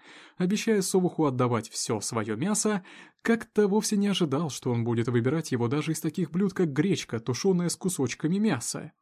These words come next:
Да, этот жадный засранец сперва перелопатил вилкой мою кашу и только затем вернул тарелку обратно. И я считаю, что это уже явный перебор. И даже готов был высказать ему всё, что думаю по этому поводу,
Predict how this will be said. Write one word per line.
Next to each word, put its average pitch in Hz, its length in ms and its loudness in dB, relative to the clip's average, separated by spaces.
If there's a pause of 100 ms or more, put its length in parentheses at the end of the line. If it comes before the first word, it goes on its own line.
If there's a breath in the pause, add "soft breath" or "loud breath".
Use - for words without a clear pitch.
(200)
Да, 185 580 2
этот 190 320 2
жадный 143 380 2
засранец 139 600 0 (280 loud breath)
сперва 143 400 -2
перелопатил 160 680 2
вилкой 165 340 2
мою 143 300 2
кашу 135 600 0 (300 loud breath)
и 202 120 2
только 220 280 4
затем 185 400 2
вернул 117 340 2
тарелку 139 440 0
обратно. 160 540 0 (520 soft breath)
И 180 80 4
я 185 220 4
считаю, 151 460 -2
что - 240 -4
это 185 160 0
уже 160 260 2
явный 123 480 0
перебор. 131 600 -2 (720)
И 170 120 6
даже 185 220 4
готов 185 360 4
был 165 260 4
высказать 160 480 2
ему 160 240 2
всё, 202 300 0
что - 180 0
думаю 170 320 2
по 165 100 -4
этому 180 280 -2
поводу, 143 520 2